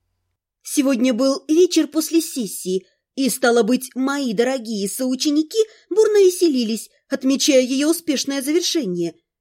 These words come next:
или же не менее бурно страдали по поводу эпичного провала. Так что все пять этажей и три крыла главного здания Академии сотрясались от пьяного хохота и воплей, еще не отошедших от учебы студентов,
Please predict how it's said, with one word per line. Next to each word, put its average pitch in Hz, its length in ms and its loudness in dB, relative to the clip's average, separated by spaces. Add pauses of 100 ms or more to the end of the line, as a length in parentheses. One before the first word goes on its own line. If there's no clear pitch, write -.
(240)
или 277 240 2
же 269 320 0
не 320 220 6
менее 269 420 0
бурно 359 400 4 (160)
страдали 330 540 2
по 330 160 2
поводу 320 420 0
эпичного 311 540 -2
провала. 196 580 -2 (920)
Так 190 200 -2
что 196 340 -2
все 208 360 -4
пять 170 400 -2
этажей 196 760 -4
и 247 100 2
три 202 280 -4
крыла 214 380 -2
главного 180 520 -2
здания 175 400 -4
Академии 311 720 -2 (240)
сотрясались 339 680 0
от 285 220 -6
пьяного 247 400 0
хохота 381 440 -2
и 302 160 -2
воплей, 220 540 -6 (280)
еще 302 600 0
не 339 180 2
отошедших 370 680 -4
от 339 140 -4
учебы 349 320 0
студентов, 254 580 -6